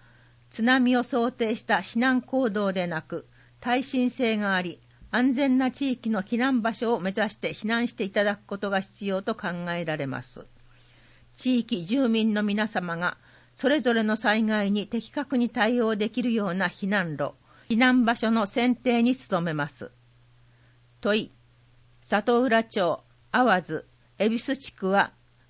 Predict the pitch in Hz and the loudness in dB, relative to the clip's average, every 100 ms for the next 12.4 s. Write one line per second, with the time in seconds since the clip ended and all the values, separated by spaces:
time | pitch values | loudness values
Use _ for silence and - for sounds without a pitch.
0 | - 240 247 240 233 233 214 196 226 226 | -4 2 4 6 4 4 2 -2 -4 0
1 | 214 202 208 208 - - 208 269 269 208 | 2 2 2 0 0 -6 -4 2 2 4
2 | 226 202 185 175 175 160 151 147 156 - | 2 2 0 0 0 0 -2 -2 -4 -8
3 | - - _ _ _ _ _ _ - 220 | -20 -20 _ _ _ _ _ _ -2 2
4 | 240 233 233 233 240 226 214 226 233 247 | 4 4 2 2 4 2 0 2 4 4
5 | 233 233 240 233 226 214 190 202 214 196 | 4 2 2 0 0 0 2 2 0 -2
6 | 185 214 202 - 196 185 185 160 - 151 | -2 0 0 0 0 0 0 0 0 -4
7 | 147 131 - - - _ _ _ _ - | -4 -6 -10 -18 -20 _ _ _ _ -2
8 | 247 262 247 226 202 214 202 202 190 196 | 0 2 4 4 6 2 2 2 4 4
9 | - - - 269 247 220 226 196 247 233 | 2 -8 -2 0 2 2 2 2 2 4
10 | 196 185 185 190 - 220 240 247 220 208 | 4 2 0 -2 0 0 2 2 2 2
11 | 208 202 120 180 - 226 214 196 208 180 | 0 0 0 -2 -2 0 0 0 0 0
12 | 165 - 165 | -2 -6 -8